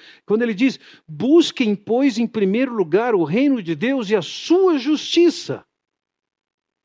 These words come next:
A justiça que buscada é buscar viver em conformidade com os padrões de Deus.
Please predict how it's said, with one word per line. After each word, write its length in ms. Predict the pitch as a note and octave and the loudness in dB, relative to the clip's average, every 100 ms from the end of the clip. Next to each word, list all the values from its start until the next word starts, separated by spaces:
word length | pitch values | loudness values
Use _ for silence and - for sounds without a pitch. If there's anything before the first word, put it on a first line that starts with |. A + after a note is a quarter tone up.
| _ _ _ _ _ _ _ | _ _ _ _ _ _ _
A 140 | - A3+ | -6 -2
justiça 760 | C4+ - - D4+ F4 - G3 | -2 -2 2 4 4 2 -10
que 160 | - G3 | -8 -6
buscada 720 | E3+ D#3+ - A3+ G#3+ G#3+ F3 | -4 -6 -6 -6 -4 -2 0
é 240 | E3+ D3 _ _ _ _ _ _ _ _ _ _ | 0 -2 _ _ _ _ _ _ _ _ _ _
buscar 840 | D3+ A#3+ A#3+ - - C#4+ D#4 D4+ A#3+ | -6 -4 -2 -6 -2 0 0 0 -2
viver 800 | F#3 B3 F3+ F3 C4 B3 G3 | -2 -4 -4 -2 0 4 4
em 120 | G#3+ G#3 | 2 -2
conformidade 1200 | C#4+ E4+ E4 C#4 C4 A3 G3 D#3 A#3+ B3+ G3 G3+ | 2 2 2 0 -2 -2 -2 0 0 -2 -6 -6
com 180 | B3 | -4
os 120 | B3 - | -4 -4
padrões 720 | A#3+ A3 F3 A#3 E4 E4+ B3 | -6 -6 -2 0 4 4 4
de 160 | A#3 G#3+ | 0 -4
Deus. 880 | A3 D#4 E4+ A3 - - - - | 0 2 2 0 -4 -14 -18 -20